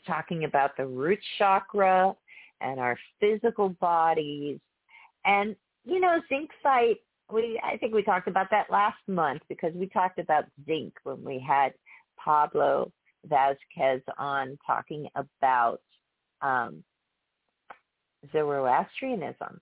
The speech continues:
and his new book that he wrote on that. And that interview, if you missed it, excuse me, <laughs> I, I had to sneeze. That interview, if you missed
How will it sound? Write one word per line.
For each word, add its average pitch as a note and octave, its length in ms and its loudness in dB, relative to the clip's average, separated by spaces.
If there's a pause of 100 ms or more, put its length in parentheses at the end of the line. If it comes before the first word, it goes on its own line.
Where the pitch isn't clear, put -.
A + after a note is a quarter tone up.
(160)
and C#3+ 120 -6
his D3 220 -6
new D3 160 -4
book E3+ 260 -2
that F#3 120 -2
he E3 100 -2
wrote C#3 240 2
on B2 160 -2
that. A2 300 -2
And D#3 320 -4
that G3+ 440 2
interview, G3 400 -2
if D3+ 100 -6
you D3+ 100 -8
missed F3 340 0 (100)
it, G2+ 240 -2 (640)
excuse F4 280 0
me, G3+ 140 2
<laughs> - 20 2
I, E3+ 80 0 (400)
I B3 260 0
had G3 300 0
to F3 180 -4
sneeze. A3+ 300 2 (360)
That B3 200 0
interview, A#3 420 -8
if F#3+ 80 -12
you F#3 140 -8
missed C4 260 -8